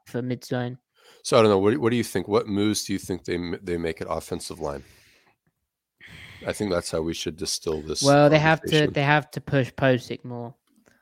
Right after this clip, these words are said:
Speaker 1: um, and they have to try and bring him <laughs> back.
Speaker 2: Yeah.
Speaker 1: Um, you have to bring Posick back, but you also have to push him, um, a-, and
Speaker 2: S-
Speaker 1: more than Kyle Fuller.
Speaker 2: So,
Speaker 1: Um,
Speaker 2: yeah.
Speaker 1: and then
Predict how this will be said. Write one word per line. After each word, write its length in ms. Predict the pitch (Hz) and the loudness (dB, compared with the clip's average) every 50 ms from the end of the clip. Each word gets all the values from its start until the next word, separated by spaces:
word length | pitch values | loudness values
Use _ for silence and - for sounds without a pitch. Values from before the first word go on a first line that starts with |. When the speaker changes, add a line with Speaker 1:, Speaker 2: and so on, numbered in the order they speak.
| _ _ _ _ _ _ _ | _ _ _ _ _ _ _
Speaker 1:
um, 460 | - 127 123 123 120 120 123 123 120 _ _ _ _ _ _ | 0 2 2 2 2 0 -2 -4 -10 _ _ _ _ _ _
and 120 | 139 131 127 | -6 -4 -2
they 60 | 123 | 0
have 180 | 123 131 131 - | 0 -2 -4 -4
to 100 | - 127 | -14 -10
try 180 | - 135 127 | -6 -6 -6
and 80 | 120 120 | -6 -4
bring 160 | 123 127 123 | -6 -8 -8
him 140 | 127 120 117 | -8 -10 -12
<laughs> 80 | 113 - | -10 -10
back. 420 | - - - - - - - - - - - - - _ _ _ _ _ _ _ _ _ _ _ _ _ _ | -10 -10 -10 -12 -12 -14 -14 -14 -14 -18 -20 -20 -20 _ _ _ _ _ _ _ _ _ _ _ _ _ _
Speaker 2:
Yeah. 300 | - - 85 76 71 71 73 - - _ _ _ - - _ _ | -2 -2 0 0 -2 -4 -10 -16 -20 _ _ _ -20 -20 _ _
Speaker 1:
Um, 640 | - 135 131 131 131 131 131 131 127 131 131 139 - _ | 0 2 4 6 6 6 4 2 0 -2 -6 -8 -10 _
you 200 | 156 147 139 139 | -4 0 2 4
have 220 | 139 151 165 160 | 4 4 4 2
to 80 | - 147 | -2 -8
bring 260 | 139 147 143 139 127 | -6 -4 -4 -4 -4
Posick 480 | - 139 135 135 127 - - 101 - _ | -2 -2 -2 -2 -2 -6 -12 -16 -10 _
back, 400 | - 143 151 139 120 - - _ _ | -2 0 0 0 0 -2 -4 _ _
but 120 | - 127 127 | -12 -12 -10
you 260 | 127 127 127 127 127 | -8 -8 -8 -8 -8
also 180 | 135 131 - | -8 -8 -8
have 160 | 123 123 123 - | -8 -8 -8 -10
to 80 | - | -12
push 280 | _ - - 123 - - | _ -6 -6 -6 -6 -10
him, 180 | - - - 156 _ _ _ _ _ _ _ _ _ _ _ _ | -16 -18 -20 -20 _ _ _ _ _ _ _ _ _ _ _ _
um, 360 | 139 127 127 127 131 127 - _ _ _ | -6 -6 -4 -6 -6 -8 -10 _ _ _
a-, 140 | - 151 - - - | 0 0 0 2 0
and 160 | 160 143 143 | 0 2 4
Speaker 2:
S- 80 | 147 | 4
Speaker 1:
more 180 | 151 151 147 139 | 4 4 4 2
than 120 | 131 131 123 | 0 -2 -6
Kyle 220 | - 139 127 123 | -2 -2 -2 -2
Fuller. 400 | - - - 131 127 123 123 127 _ _ _ _ _ _ _ _ _ _ _ _ _ _ - | -2 -2 -4 -4 -2 -2 -6 -10 _ _ _ _ _ _ _ _ _ _ _ _ _ _ 2
Speaker 2:
So, 320 | 139 131 131 127 110 101 | 4 6 8 10 8 8
Speaker 1:
Um, 200 | - 131 131 135 - - | 8 6 -2 -8 -4 -2
Speaker 2:
yeah. 220 | 85 80 76 73 73 - _ _ _ _ _ _ _ _ _ _ _ _ _ _ _ _ _ _ _ _ _ | -2 -2 -2 -4 -8 -14 _ _ _ _ _ _ _ _ _ _ _ _ _ _ _ _ _ _ _ _ _
Speaker 1:
and 220 | - 147 143 139 131 | -4 -4 -2 -2 0
then 680 | 139 139 139 139 135 135 135 135 135 131 131 135 139 | 2 2 4 4 2 2 2 2 0 0 -2 -4 -6